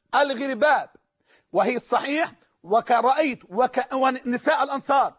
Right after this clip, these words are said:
وقد خرجن وكأن على رؤوسهن الغربان من السكينة وعليهن أكسيا سود"، وعليهن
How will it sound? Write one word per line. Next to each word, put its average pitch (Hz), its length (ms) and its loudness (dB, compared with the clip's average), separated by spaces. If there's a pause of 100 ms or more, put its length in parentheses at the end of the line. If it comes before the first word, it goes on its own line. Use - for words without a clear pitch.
(200)
وقد 240 280 0
خرجن 277 520 0
وكأن 294 680 -2
على 277 340 2
رؤوسهن 277 760 -4
الغربان 311 1300 0 (600)
من 220 160 -2
السكينة 247 680 -2 (420)
وعليهن 240 1120 0 (220)
أكسيا 254 720 0
سود"، 156 540 -14 (240)
وعليهن 233 760 0